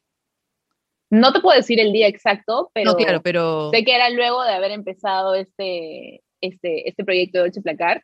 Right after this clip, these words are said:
Speaker 1: y fue, no sé,
Speaker 2: Ah.
Speaker 1: hace algunos años. Debe haber sido, no sé, pero fue después de arrancar esto, porque al comienzo también sí tenía esa noción de que, "Ay,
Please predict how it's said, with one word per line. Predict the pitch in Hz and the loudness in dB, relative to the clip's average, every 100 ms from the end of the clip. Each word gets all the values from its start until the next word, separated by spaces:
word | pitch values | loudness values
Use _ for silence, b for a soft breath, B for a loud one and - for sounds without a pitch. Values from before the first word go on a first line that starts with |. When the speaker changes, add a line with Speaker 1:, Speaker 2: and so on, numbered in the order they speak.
| _ | _
Speaker 1:
y | 208 185 165 _ | -6 -4 -6 _
fue, | 196 190 | 2 2
no | 196 | 0
sé, | 190 185 202 | -4 0 2
Speaker 2:
Ah. | 196 | 2
Speaker 1:
hace | 156 | 0
algunos | 214 220 220 220 - | -4 -4 -8 -10 -8
años. | 214 208 180 | -8 -8 2
Debe | 208 | 4
haber | 254 | 4
sido, | - 247 254 262 269 _ _ _ _ _ _ _ _ _ _ _ _ _ _ | 0 0 2 0 -2 _ _ _ _ _ _ _ _ _ _ _ _ _ _
no | 196 190 | -8 -8
sé, | - 175 202 220 175 B B B B _ _ _ _ _ _ _ _ _ _ | -4 0 2 0 -4 B B B B _ _ _ _ _ _ _ _ _ _
pero | - 208 | 0 2
fue | 208 | 6
después | 196 - 285 294 | 4 4 -2 -2
de | |
arrancar | - 208 196 | -4 -6 -4
esto, | 196 196 - - | -4 -8 -16 -14
porque | - 160 156 - _ | -8 -6 -6 -8 _
al | 196 | 2
comienzo | 196 190 214 220 | 4 2 0 -2
también | 214 175 190 196 202 202 _ | -6 -4 0 -2 -2 -10 _
sí | - 220 | -4 -4
tenía | 214 202 202 | -2 -2 0
esa | 202 226 | -2 -4
noción | 190 - 202 | -6 -6 -2
de | 208 | 0
que, | 196 | 2
"Ay, | 214 220 | 4 2